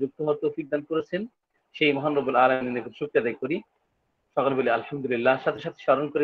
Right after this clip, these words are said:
মানবতার মুক্তির দিশারি হযরত মুহাম্মদ সাল্লাল্লাহু আলাইহি সাল্লামকে। তো আজকে যারা হোমিওপ্যাথি ডক্টরস পয়েন্টের গ্রুপে যুক্ত হয়েছেন, সকলকেই রাতের শুভেচ্ছা জানাই এবং হৃদয়ের গভীর থেকে সালাম জানাই। আসসালামু আলাইকুম ওয়া রাহমাতুল্লাহ। আশা করি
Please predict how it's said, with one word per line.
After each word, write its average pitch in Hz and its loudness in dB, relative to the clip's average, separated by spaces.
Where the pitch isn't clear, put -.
মানবতার 120 0
মুক্তির 127 -4
দিশারি 147 -2
হযরত 131 -2
মুহাম্মদ 117 -2
সাল্লাল্লাহু 117 4
আলাইহি 117 0
সাল্লামকে। 107 -2
তো - 6
আজকে 170 4
যারা 180 10
হোমিওপ্যাথি 151 2
ডক্টরস 139 -2
পয়েন্টের 151 2
গ্রুপে 139 0
যুক্ত 131 -2
হয়েছেন, 160 -2
সকলকেই 147 2
রাতের 127 4
শুভেচ্ছা 156 2
জানাই 160 2
এবং 131 4
হৃদয়ের 143 8
গভীর 143 2
থেকে 135 -2
সালাম 135 4
জানাই। 120 2
আসসালামু 143 2
আলাইকুম 143 0
ওয়া 123 4
রাহমাতুল্লাহ। 113 2
আশা 160 2
করি 165 2